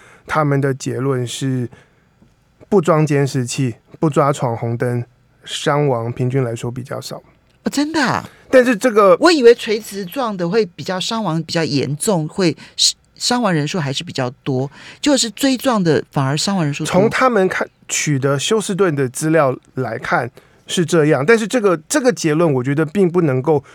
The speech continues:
Speaker 1: 扩大一般到说每个城市都如此。
Speaker 2: 嗯。
Speaker 1: 但是我觉得这份研究的中心思想是，我们评估政策效果的时候，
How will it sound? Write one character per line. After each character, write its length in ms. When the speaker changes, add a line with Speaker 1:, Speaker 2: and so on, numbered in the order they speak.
Speaker 1:
扩 380
大 240
一 140
般 200
到 140
说 160
每 180
个 120
城 240
市 200
都 200
如 200
此。 320
Speaker 2:
嗯。 260
Speaker 1:
但 100
是 40
我 180
觉 160
得 180
这 180
份 160
研 220
究 200
的 240
中 260
心 240
思 280
想 280
是， 280
我 160
们 200
评 260
估 160
政 260
策 220
效 220
果 200
的 100
时 140
候， 340